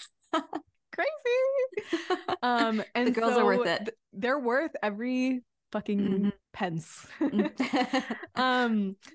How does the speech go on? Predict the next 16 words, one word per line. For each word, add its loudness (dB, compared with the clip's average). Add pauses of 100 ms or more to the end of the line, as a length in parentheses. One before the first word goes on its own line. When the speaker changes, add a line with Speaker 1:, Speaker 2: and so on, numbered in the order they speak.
(180)
Speaker 2:
the 0
Spice -2
Girls 0
performed 0
their 2
first -2
ever 0
concert -2
at 0
an 0 (100)
eight -4
thousand 0
capacity -4
basketball -2
arena -2
in -4